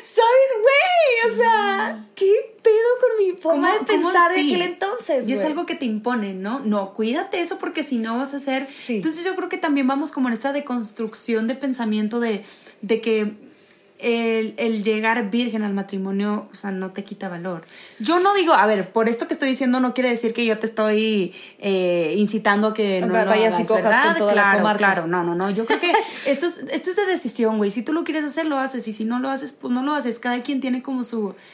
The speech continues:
Speaker 2: su, eh,
Speaker 1: Parámetro.
Speaker 2: pensamiento. Como
Speaker 1: Ujú.
Speaker 2: por ejemplo, Eva Luna Montaner.
Speaker 1: Ujú.
Speaker 2: No sé si sabías que ella dijo, "Yo me caso virgen hasta el matrimonio", y lo puso y lo dijo a los cuatro vientos. Entonces,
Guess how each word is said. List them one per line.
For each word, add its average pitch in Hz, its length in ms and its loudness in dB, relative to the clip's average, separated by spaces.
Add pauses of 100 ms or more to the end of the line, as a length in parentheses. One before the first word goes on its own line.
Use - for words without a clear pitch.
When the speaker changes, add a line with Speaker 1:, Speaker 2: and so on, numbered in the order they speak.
(180)
Speaker 2:
su, 214 760 -2 (600)
eh, - 260 -8
Speaker 1:
Parámetro. - 20 -16
Speaker 2:
pensamiento. 254 600 4
Como 269 160 2
Speaker 1:
Ujú. 220 80 0
Speaker 2:
por 269 100 4
ejemplo, 262 260 2
Eva 277 180 2
Luna 254 260 2
Montaner. 247 560 0 (580)
Speaker 1:
Ujú. 277 220 2
Speaker 2:
No 226 120 0
sé 214 80 -4
si 214 60 -4
sabías 214 460 0
que 226 120 -4
ella 208 420 -2 (100)
dijo, 214 580 -4
"Yo 226 300 0
me 220 160 0
caso 196 280 -6
virgen 180 280 -6
hasta 202 160 -8
el 269 40 -2
matrimonio", 208 540 -4
y 233 140 -2
lo 190 180 -2
puso 196 440 -4
y 233 100 -4
lo 185 140 -4
dijo 185 240 -8
a - 20 -4
los 208 120 -8
cuatro 180 240 -8
vientos. 175 480 -10 (460)
Entonces, 254 500 -2